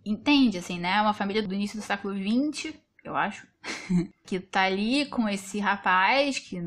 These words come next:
tá doente, não pode sair do quarto, não pode trabalhar, não pode fazer nada.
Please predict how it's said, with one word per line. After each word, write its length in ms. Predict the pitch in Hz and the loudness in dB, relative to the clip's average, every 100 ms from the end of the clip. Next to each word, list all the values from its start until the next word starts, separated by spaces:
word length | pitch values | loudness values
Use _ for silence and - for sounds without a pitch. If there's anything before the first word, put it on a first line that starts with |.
| 170 | -6
tá 120 | 170 | -4
doente, 480 | 175 175 240 254 220 | -2 0 2 0 -2
não 80 | 185 | -4
pode 240 | 175 175 | -4 -4
sair 160 | 180 175 | -6 -6
do 80 | |
quarto, 640 | 170 196 196 226 196 - 190 | -8 -2 2 2 0 -2 -8
não 100 | 180 | -6
pode 220 | 175 170 | -6 -6
trabalhar, 420 | 185 170 165 185 | -4 -2 0 -2
não 80 | 190 | -2
pode 180 | 170 175 | -8 -10
fazer 240 | 185 175 | -8 -8
nada. 460 | 170 160 180 190 | -6 -6 -6 -8